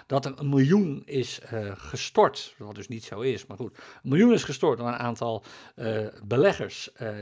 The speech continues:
in, eh, dollar, of een miljoen dollar is bijgestort in het fonds van Bitfinex door een aantal beleggers, doordat ze een nieuwe coin hebben uitgegeven, de Leo, de leeuw.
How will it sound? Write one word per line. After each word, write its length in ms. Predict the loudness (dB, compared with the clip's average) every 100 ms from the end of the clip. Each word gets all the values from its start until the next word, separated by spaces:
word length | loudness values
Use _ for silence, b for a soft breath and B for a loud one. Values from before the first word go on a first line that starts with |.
| -16 _
in, 420 | 2 4 4 -2 -4
eh, 160 | -2 -2 -4
dollar, 300 | 0 2 2
of 100 | -2
een 100 | -2
miljoen 260 | 0 -2 2
dollar 320 | 4 4 0
is 220 | -8 -12 -18 B B
bijgestort 680 | -2 2 2 -2 -2 -4 -4
in 100 | -8
het 140 | -8
fonds 320 | -4 -2 -2 -6
van 160 | -6
Bitfinex 460 | -6 -6 -8 -10 -4
door 140 | -4
een 120 | -4
aantal 220 | -8 -12 -10
beleggers, 360 | -8 -8 -14 B B B
doordat 240 | -2 0 0
ze 100 | 0
een 80 | 2
nieuwe 200 | 2 2
coin 260 | 0 0
hebben 200 | -2 -6
uitgegeven, 580 | -10 -12 -10 -8 -6 -6
de 100 | -6
Leo, 520 | -2 2 4 4 2
de 100 | -2
leeuw. 380 | -8 -6 -4 -6